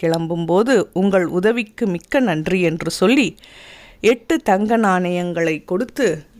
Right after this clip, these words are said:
"நீங்கள் உங்களுக்குள் பிரித்து கொள்ளுங்கள்" என்று சொல்லிவிட்டு விடை பெற்றார். மூன்று ரொட்டிகளை கொடுத்தவர் அந்த காசுகளை சமமாக பிரித்து, "ஆளுக்கு நான்காய் எடுத்துக்கொள்ளலாம்" என்றார்.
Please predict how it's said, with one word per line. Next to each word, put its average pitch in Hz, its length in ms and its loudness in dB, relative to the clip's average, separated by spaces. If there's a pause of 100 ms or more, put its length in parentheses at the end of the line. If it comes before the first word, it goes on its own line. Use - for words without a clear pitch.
(180)
"நீங்கள் 208 580 2
உங்களுக்குள் 233 760 2
பிரித்து 214 420 -4
கொள்ளுங்கள்" 180 580 2
என்று 165 340 -6
சொல்லிவிட்டு 175 680 0
விடை 180 220 2
பெற்றார். - 560 -10 (1500)
மூன்று 294 440 -6
ரொட்டிகளை 214 560 -2
கொடுத்தவர் 175 680 -2
அந்த 240 260 0
காசுகளை 196 840 -2 (100)
சமமாக 226 720 2
பிரித்து, 208 720 -2 (580)
"ஆளுக்கு 262 520 0
நான்காய் 190 560 0
எடுத்துக்கொள்ளலாம்" 170 840 -2
என்றார். - 460 -8